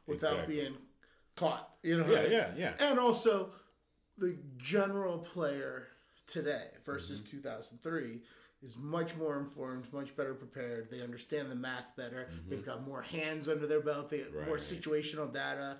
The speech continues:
Speaker 1: to
Speaker 2: Right.
Speaker 1: draw from, from their
Speaker 2: Mm-hmm.
Speaker 1: decision making. There's just a better understanding of the game. Or just
Speaker 2: Right.
Speaker 1: like we were talking about a minute ago with the, with the, with the spreads in sports gambling,
Speaker 2: Mm-hmm.
Speaker 1: the public is better informed now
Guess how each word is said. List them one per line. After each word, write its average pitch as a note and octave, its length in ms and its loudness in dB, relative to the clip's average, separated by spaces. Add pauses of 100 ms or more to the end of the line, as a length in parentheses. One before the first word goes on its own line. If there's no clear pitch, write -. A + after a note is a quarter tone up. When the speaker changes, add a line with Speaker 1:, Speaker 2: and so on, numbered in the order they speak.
(200)
Speaker 1:
to - 80 -2
Speaker 2:
Right. - 60 -4
Speaker 1:
draw D3+ 280 4
from, C#3 420 2
from D3 220 -4
their C3+ 80 -2
Speaker 2:
Mm-hmm. C3 80 -6
Speaker 1:
decision C3+ 400 -6
making. B2+ 380 -8 (1000)
There's F3 200 2
just A3 220 6
a E3 40 -2
better D#3 300 6
understanding C3+ 680 -2
of A#2+ 140 -12
the C3+ 80 -12
game. C3 360 -2
Or C3+ 180 -6
just D3 280 -2
Speaker 2:
Right. F#3+ 60 0
Speaker 1:
like E3+ 80 -2
we F3+ 60 2
were F3+ 100 2
talking F3+ 320 2
about E3+ 200 2
a F3 60 -2
minute G3+ 220 0
ago D3+ 300 2
with D3 220 -4
the, C#3+ 220 -4 (320)
with D3+ 280 -2
the, C#3 300 -2 (140)
with D3+ 160 -6
the D3 60 -8
spreads F3 540 2
in C#3+ 80 -4
sports G3+ 380 -2
gambling, A#2+ 480 -4 (280)
Speaker 2:
Mm-hmm. F2+ 160 -10
Speaker 1:
the D3+ 100 -4
public F3 720 0
is C3+ 160 -6 (320)
better C#3+ 360 0
informed C#3 680 -4
now A2+ 360 -6